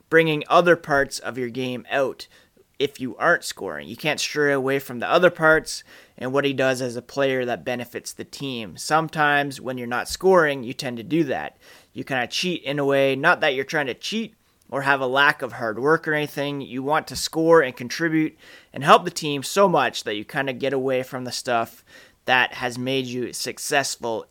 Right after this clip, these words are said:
in the past. He said he has to learn to just trust his game,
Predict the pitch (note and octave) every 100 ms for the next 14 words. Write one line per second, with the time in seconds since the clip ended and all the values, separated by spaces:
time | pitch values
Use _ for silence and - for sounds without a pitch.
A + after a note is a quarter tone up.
0 | - B2+ A2+ G2 - C3+ A#2+ F#2+ - -
1 | - _ _ _ _ C#3 C3+ C#3+ C#3 C3+
2 | C3+ C#3+ - A#2+ C#3+ D3 C#3+ C#3 A#2 A#2
3 | - E3+ E3 D#3 C3+ D3 C#3 C3+ C3+